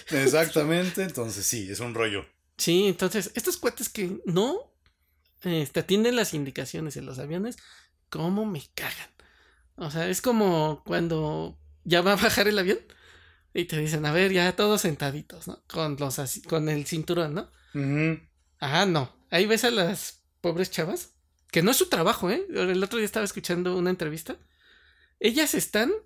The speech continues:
Speaker 2: para atender la seguridad. Ya el que te lleven el snack, la comida y eso, eso ya es un plus. Pero su función verdadera es la seguridad.
Speaker 1: Ok.
Speaker 2: Entonces, ahí ves a las chavas.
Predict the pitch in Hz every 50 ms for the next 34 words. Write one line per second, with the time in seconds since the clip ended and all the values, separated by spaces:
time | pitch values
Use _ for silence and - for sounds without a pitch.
0 | _ _ _ _ _ _ _ - _ - - _ _ - 170 165 160 160 160 165
1 | - 180 170 175 170 165 180 185 190 196 190 175 - - - 165 160 180 180 190
2 | 196 196 220 214 - _ _ _ _ _ _ _ _ _ _ _ _ _ _ _
3 | - 160 147 208 240 294 381 - 330 311 - 214 185 190 214 220 240 233 220 185
4 | 156 151 147 139 143 165 160 160 160 160 165 170 170 - 180 160 143 - - 151
5 | 147 147 147 151 151 151 151 151 151 151 151 156 151 147 147 151 - 233 240 -
6 | - 254 226 220 - 240 214 - - 185 175 - - - _ _ _ _ _ _
7 | _ _ _ _ _ _ _ _ _ _ - 175 175 170 170 - - 190 180 180
8 | 170 165 160 165 165 165 165 165 160 156 - 185 170 156 - 208 202 220 233 254
9 | 247 233 196 175 175 170 202 311 381 - _ _ _ _ _ _ 160 156 - 170
10 | 160 - - 165 156 156 170 170 196 202 - _ _ _ _ _ - - 113 110
11 | 104 113 113 123 156 175 - _ _ _ _ _ _ - 175 180 - 208 196 190
12 | - 190 170 190 202 202 196 214 208 - 220 202 170 151 - - 180 175 190 302
13 | 415 - - - _